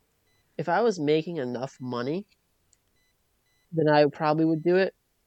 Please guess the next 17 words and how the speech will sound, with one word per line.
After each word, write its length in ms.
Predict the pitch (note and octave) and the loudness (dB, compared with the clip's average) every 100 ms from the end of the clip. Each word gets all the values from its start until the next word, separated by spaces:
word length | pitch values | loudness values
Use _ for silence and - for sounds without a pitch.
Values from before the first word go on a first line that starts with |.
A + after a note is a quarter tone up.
| _ _ _ | _ _ _
But 100 | D3+ | 2
if 120 | D3 | 4
it 100 | F3+ | 4
was 120 | F3 D#3+ | 4 4
like, 180 | D#3 | 4
if 120 | C3+ F3 | 2 2
I 80 | |
make 240 | E3 D#3+ D#3+ | 4 4 6
what 100 | D#3+ | 6
I 60 | C#3+ | 6
make 220 | C#3 A#2 | 2 -2
now, 240 | A#2 C3+ | -8 -6
then 100 | C#3 | -4
I 120 | A#2+ | -4
would 80 | A2 | -4
just 200 | A#2 B2+ | -8 -10
say, 300 | - D#2+ D2 | -8 -8 -10